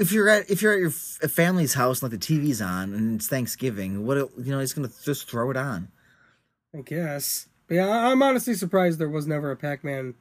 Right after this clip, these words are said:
Speaker 2: balloon. Maybe Nam-, Namco didn't want anything to do with, uh, Macy's Thanksgiving Day Parade for whatever reason.
Speaker 1: Uh, it's, I don't like that.
Speaker 2: <laughs>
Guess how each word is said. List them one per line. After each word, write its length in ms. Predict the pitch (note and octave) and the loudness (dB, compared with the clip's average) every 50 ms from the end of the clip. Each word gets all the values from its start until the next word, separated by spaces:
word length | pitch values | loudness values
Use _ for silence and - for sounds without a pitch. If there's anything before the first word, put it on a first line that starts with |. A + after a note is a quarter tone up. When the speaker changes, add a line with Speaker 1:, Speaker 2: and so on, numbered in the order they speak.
| _ _ _ _ _ _ _ _ _ _ _ _ _ | _ _ _ _ _ _ _ _ _ _ _ _ _
Speaker 2:
balloon. 260 | D#3 D3+ D3+ D3 C#3 | -2 0 0 0 0
Maybe 240 | C#3 D3 D3+ D#3 D#3+ | 0 0 0 0 0
Nam-, 320 | D#3+ D#3 D#3 D#3+ D#3+ D3+ D3 | 2 2 0 0 0 -2 -2
Namco 400 | D3+ D3+ D#3 E3 D#3+ - D3 C#3+ | -2 -2 -2 -2 -2 -4 -4 -4
didn't 220 | C#3 C#3 D3 C#3+ | -4 -6 -6 -6
want 180 | C#3 C#3 C3+ C#3 | -6 -6 -6 -6
anything 260 | C#3 C3 D3 C#3+ C#3 | -6 -6 -6 -8 -8
to 60 | C3+ | -8
do 160 | C3+ C#3 C#3 C#3 | -8 -8 -6 -6
with, 240 | C#3 C3+ C#3 - | -6 -8 -8 -10
uh, 200 | - C3+ C3+ C3 C3 | -8 -6 -6 -6 -6
Macy's 460 | C#3 C#3 C3+ B2+ - - C#3 B2+ - | -8 -8 -8 -8 -8 -10 -10 -10 -10
Thanksgiving 500 | - C#3+ C3 A#2 - - D3+ C#3 C#3 C#3 | -10 -10 -12 -12 -12 -12 -10 -8 -8 -8
Day 140 | C3+ C3+ C3 | -8 -10 -12
Parade 420 | - - C#3 C3+ C3 C3 C3 C3+ - _ _ _ _ _ _ _ _ _ _ _ _ | -10 -10 -10 -8 -8 -8 -10 -12 -16 _ _ _ _ _ _ _ _ _ _ _ _
for 120 | _ E3+ | _ -6
whatever 360 | D3 C#3+ C3+ C#3 C3+ C3+ C3+ C3 | -4 -4 -4 -4 -4 -6 -6 -6
reason. 460 | C3 C3 C3 C3 C3+ C3+ C3 C3 A#2+ - _ - | -6 -6 -6 -6 -8 -8 -8 -8 -10 -14 _ -12
Speaker 1:
Uh, 320 | - G2 G2 F#2 F#2 F2+ F2 | -10 -8 -6 -4 -4 -6 -6
it's, 320 | E2+ - - - - - - _ | -8 -10 -10 -8 -8 -10 -10 _
I 60 | - | -8
don't 140 | A2 G#2 G2 | -6 -6 -6
like 160 | F#2 F#2 F2+ | -6 -8 -8
that. 340 | - F2 E2+ E2+ E2+ E2 D#3+ - - - | -6 -6 -4 -4 -4 -6 -8 -4 0 0
Speaker 2:
<laughs> 100 | B3 | 0